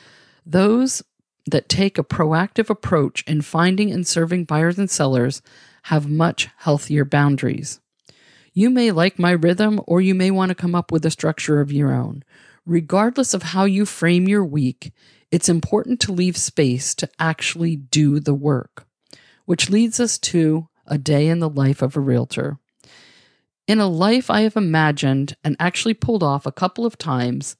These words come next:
the day begins with an early morning workout, meditation,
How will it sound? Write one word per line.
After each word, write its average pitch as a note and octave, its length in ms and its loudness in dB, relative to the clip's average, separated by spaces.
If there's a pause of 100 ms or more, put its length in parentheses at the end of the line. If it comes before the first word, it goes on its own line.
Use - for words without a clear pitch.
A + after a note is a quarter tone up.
(200)
the D#3+ 80 0
day F3 320 2
begins D#3+ 600 0
with C#3+ 160 0
an C#3+ 180 0
early E3+ 240 0
morning D3+ 360 0
workout, B2 480 -4 (120)
meditation, D#3+ 840 -2